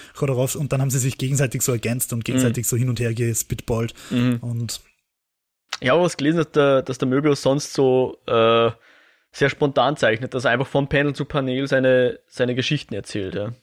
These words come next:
Speaker 2: Also insofern kann man das schon vorstellen, dass der da quasi auch ein bisschen, ja, dass da Feedback gibt, also, oder wie sagt man da? Kurzschluss? Nein, was ist das richtige Wort?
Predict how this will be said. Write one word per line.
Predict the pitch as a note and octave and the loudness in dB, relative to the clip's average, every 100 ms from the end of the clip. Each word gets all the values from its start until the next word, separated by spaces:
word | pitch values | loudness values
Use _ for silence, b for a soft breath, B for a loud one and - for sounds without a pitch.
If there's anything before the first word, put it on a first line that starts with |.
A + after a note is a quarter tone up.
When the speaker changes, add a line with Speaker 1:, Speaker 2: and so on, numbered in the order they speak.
| _ _ _ _ _ _ _ - | _ _ _ _ _ _ _ -12
Speaker 2:
Also | A#2+ | -8
insofern | A#2 A#2 B2 A#2 A2+ _ _ - | -8 -2 -2 -2 -6 _ _ -8
kann | A2+ A#2+ | -2 0
man | A#2+ | -2
das | - | -4
schon | - | -4
vorstellen, | B2+ A#2+ A#2+ | 0 0 -2
dass | A#2 - | -6 -2
der | A#2 | 0
da | A#2+ | 0
quasi | A#2+ A#2 A#2+ | 0 -2 -2
auch | A2 A2+ | -2 -4
ein | - | -8
bisschen, | A#2+ A#2 A2+ G#2 b b b b b _ _ _ _ _ | -4 0 0 0 b b b b b _ _ _ _ _
ja, | C3+ | 0
dass | D#3+ - | 0 -2
da | C3+ | -2
Feedback | E3+ - B2 - | -2 -2 -4 -4
gibt, | - - | -12 -8
also, | A2+ A2+ F2+ | -2 0 0
oder | G#2+ G#2 E2+ | -4 -6 -4
wie | |
sagt | - - | -6 -4
man | C#3+ | 0
da? | C#3 C3 _ _ _ | 0 -2 _ _ _
Kurzschluss? | - E3 - F#3+ - - - | -6 -4 -2 -4 -4 -16 -12
Nein, | A2+ A2 G#2 - | -8 -8 -10 -14
was | C3 | -12
ist | C3+ - | -12 -10
das | C#3+ | -10
richtige | C#3+ - C#3 C3 | -10 -8 -8 -8
Wort? | C3+ - | -10 -14